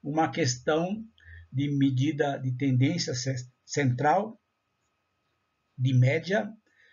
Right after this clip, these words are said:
e interpretação de gráfico. Então, nós temos aqui a, as idades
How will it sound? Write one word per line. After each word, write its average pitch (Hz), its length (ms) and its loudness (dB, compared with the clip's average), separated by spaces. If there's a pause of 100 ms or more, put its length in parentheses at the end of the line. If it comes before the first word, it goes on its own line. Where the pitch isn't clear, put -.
(360)
e 165 160 0
interpretação 165 920 0
de 185 100 -8
gráfico. - 640 -6
Então, 180 160 0
nós 196 200 0
temos 165 320 -2
aqui 123 380 -2
a, 143 320 -6
as 143 220 -2
idades 135 960 -4